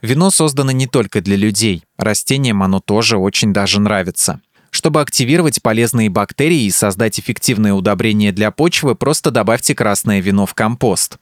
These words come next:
И приготовьтесь к шквалу комплиментов от соседей по поводу вашего зеленого уголка. Замариновать мясо.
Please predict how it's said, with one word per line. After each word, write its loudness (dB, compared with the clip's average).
И -2
приготовьтесь 0
к -8
шквалу 0
комплиментов 0
от -2
соседей 0
по -2
поводу 0
вашего 2
зеленого 0
уголка. 0
Замариновать -2
мясо. -2